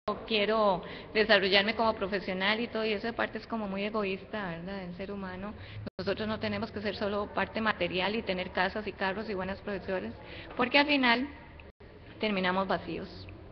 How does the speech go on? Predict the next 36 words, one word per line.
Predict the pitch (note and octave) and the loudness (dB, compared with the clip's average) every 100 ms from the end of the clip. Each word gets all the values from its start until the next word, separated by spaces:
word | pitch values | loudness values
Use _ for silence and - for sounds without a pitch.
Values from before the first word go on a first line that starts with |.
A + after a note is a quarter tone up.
| - - | -12 -4
Y | F#3+ | -4
ese | F#3+ A3 | -2 0
vacío | G3 G3+ G#3 | 0 0 -2
mata | G3+ G3 G3+ | -2 -2 -2
a | |
cualquier | F#3 F3 F#3 | -2 -2 -4
ser | F3+ F#3+ | -2 -2
humano. | G#3+ B3+ A3+ | 2 2 2
Igual | F#3 F3+ G3 | 2 2 2
el, | - | 0
el | G3+ F#3 | -2 2
papá | E3+ - D#4 E4+ - - - | 4 8 8 8 -2 -12 -6
tiene | - F#3 G3 | 0 2 2
que, | - G3 F3+ F3 E3+ E3+ | 0 2 2 2 2 2
hablando | F3 - F#3 G3 A3+ | 2 4 4 6 6
ya | G#3+ G3+ | 6 6
como | A3 G3+ | 4 2
de | F#3 A3 | 4 6
género, | G#3 A3 B3 G3+ | 6 6 4 4
¿verdad? | F3+ F3+ A#3+ A3+ | 2 2 2 2
Eh, | F#3 F3 F#3 F3+ | 0 -2 -2 -2
esa, | - G#3+ G3+ - - - - | -2 -2 -2 -4 -10 -12 -2
a | F#3+ | 2
veces | F#3 A3 | 2 2
los | A3+ - | 0 2
padres | G#3+ G3 G3+ A#3 | 6 6 6 4
no | G#3+ G3+ | 2 2
intervienen | G#3+ A#3+ G#3+ A3+ B3 A#3+ | 2 2 2 4 4 4
bien | A#3 A#3+ C4+ | 2 4 2
porque | C4+ G3+ F#3+ - F3 | 2 0 -2 -2 0
les | F3+ F3+ | 0 0
da | F#3 | -2
miedo | G#3 A3+ | 0 -2
que | A3 F#3 | 0 0
los | F3 F3+ | 0 -2
critiquen, | F3 F3 A#3 - A#3 | -2 -4 -4 -2 -2